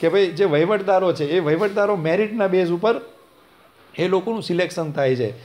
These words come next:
જ્યારે આ જે પોલિટિશિયન છે, જે રાજનેતાઓ છે, એ રાજનેતાઓ, અ, નું એવું કંઈ એજ્યુકેશનલ મેરિટ હોતું નથી, એવું પણ એમણે એ સમયે લખેલું છે.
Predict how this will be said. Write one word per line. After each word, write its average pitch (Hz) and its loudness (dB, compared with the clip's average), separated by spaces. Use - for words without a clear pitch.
જ્યારે 175 0
આ 180 4
જે 156 2
પોલિટિશિયન 196 0
છે, 185 0
જે 165 2
રાજનેતાઓ 165 0
છે, 147 -4
એ 196 -4
રાજનેતાઓ, 180 0
અ, 139 -6
નું 175 -2
એવું 190 2
કંઈ 208 2
એજ્યુકેશનલ 196 0
મેરિટ 180 0
હોતું 156 0
નથી, 175 -2
એવું 190 0
પણ 185 0
એમણે 180 -2
એ 170 2
સમયે 175 -2
લખેલું 147 0
છે. 101 -6